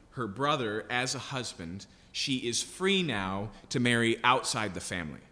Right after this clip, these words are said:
That sandal is the evidence that he has abdicated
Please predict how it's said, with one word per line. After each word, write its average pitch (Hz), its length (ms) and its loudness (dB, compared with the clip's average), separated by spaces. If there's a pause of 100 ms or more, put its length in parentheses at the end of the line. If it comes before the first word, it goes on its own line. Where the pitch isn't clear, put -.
(1040)
That 123 200 4
sandal 165 540 6
is 113 200 0
the 117 180 -4
evidence 131 720 2 (540)
that 107 160 -2
he 123 160 2
has 113 240 0
abdicated 135 840 2